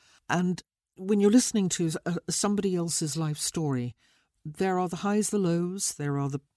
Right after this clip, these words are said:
parts that we can all relate to, and it drives you forward. You're listening and, and you get driven by a story. And again, the vogue is now to have a person tell their own book.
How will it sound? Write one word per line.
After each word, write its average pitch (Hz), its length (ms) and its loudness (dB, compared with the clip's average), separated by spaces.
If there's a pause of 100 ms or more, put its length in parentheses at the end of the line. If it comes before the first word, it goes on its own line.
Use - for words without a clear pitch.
(120)
parts - 320 -4
that - 80 -4
we 151 100 -2
can 151 140 -2
all 127 120 0
relate 147 500 0
to, 185 360 0 (420)
and 170 540 2 (500)
it 170 200 2
drives 175 440 2
you 180 100 -2
forward. 131 360 -2
You're 156 160 4
listening 170 380 2
and, 151 160 -2
and 147 160 0
you 156 60 0
get - 180 -4
driven 147 340 0
by 139 220 -2
a 135 80 -4
story. 131 480 -6 (100)
And 170 320 0
again, 175 300 -2
the 175 60 -2
vogue 226 320 2
is 233 200 -2
now 208 180 0
to 196 120 -6
have 165 360 -6
a 165 60 -6
person 165 380 -2
tell 156 200 -2
their 156 160 2
own 160 200 2
book. 165 320 -2